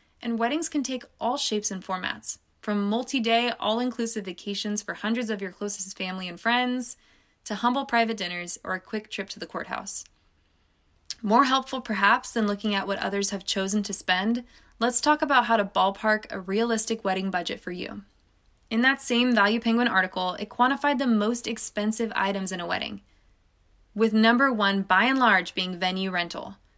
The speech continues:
including all rental necessities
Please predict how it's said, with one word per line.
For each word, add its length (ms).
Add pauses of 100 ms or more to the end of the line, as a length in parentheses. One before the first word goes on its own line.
(180)
including 540
all 400
rental 380
necessities 840